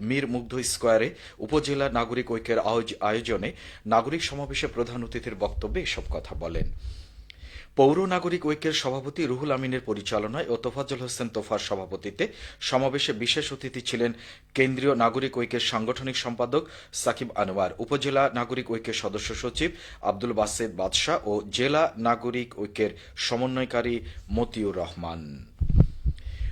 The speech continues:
প্রধান উপদেষ্টার প্রেস সচিব শকিল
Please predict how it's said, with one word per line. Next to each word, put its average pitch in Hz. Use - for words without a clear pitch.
প্রধান 143
উপদেষ্টার 180
প্রেস 170
সচিব 147
শকিল 170